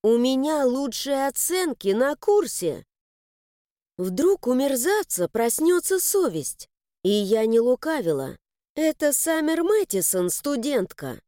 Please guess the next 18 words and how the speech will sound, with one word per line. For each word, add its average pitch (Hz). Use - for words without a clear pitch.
а 180
Серафима 220
Матвеева 226
отучилась 220
в 240
медицинском, 233
отстояла 262
смена 226
медсестры 233
в 202
больнице, 220
зубрила 226
и 175
не 196
спала 233
примерно 240
шесть 262
лет. 240